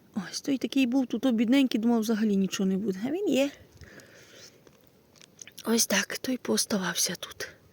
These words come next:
Добре, що я його не викопала, я вам всім, дівчатам, дякую, хто мені підказував, як його ставити.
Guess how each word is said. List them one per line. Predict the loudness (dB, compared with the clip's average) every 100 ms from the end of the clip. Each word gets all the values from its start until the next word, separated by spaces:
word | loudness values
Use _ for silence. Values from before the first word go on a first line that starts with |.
| -20 -20 -20 -20 -20 -20 -20 -20 -8 2
Добре, | 6 6
що | 10 12
я | 12
його | 12 12
не | 12
викопала, | 12 10 6 10 12
я | 12
вам | 12 8
всім, | 8 8
дівчатам, | 8 6 6 8 6
дякую, | 6 4 6 6
хто | 8 6
мені | 8 8
підказував, | 6 2 4 4 6 6
як | 6 6
його | 6 6
ставити. | 6 6 6 2